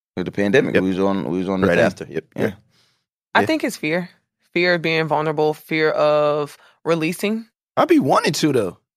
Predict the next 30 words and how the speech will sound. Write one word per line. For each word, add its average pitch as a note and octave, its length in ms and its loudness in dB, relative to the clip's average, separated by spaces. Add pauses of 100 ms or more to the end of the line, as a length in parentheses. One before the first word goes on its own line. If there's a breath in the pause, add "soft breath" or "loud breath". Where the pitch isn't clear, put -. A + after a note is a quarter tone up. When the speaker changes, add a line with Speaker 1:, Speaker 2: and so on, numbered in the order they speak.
(580)
Speaker 2:
I'd - 40 -8
be D3 60 -4
like, A2 260 -4
"Damn." A#2+ 400 -6 (320)
Speaker 1:
Nah, D#2 140 -10
I D#2+ 40 -6
don't C#2 320 -12
want G#1 140 -20
to. - 100 -18
Speaker 2:
<laughs> - 440 -4
Speaker 1:
I - 40 -6
Speaker 2:
No, B3+ 100 4
I'm A#3+ 60 2
Speaker 1:
do A3+ 80 -6
Speaker 2:
saying, C4 100 2
like, G3+ 100 4
Speaker 1:
not - 40 0
Speaker 2:
when F#3+ 60 0
my F#3+ 80 2
Speaker 1:
want D3+ 100 -2
to. C#3 40 -4
Speaker 2:
grand-, F3+ 220 0
when F#3 140 0
my, D#3 180 2 (200 soft breath)
when D#3+ 120 -4
my D3 140 2
grandfather, D#3+ 520 0
<laughs> - 40 -2
I'm A3 120 2
like, A#2+ 300 0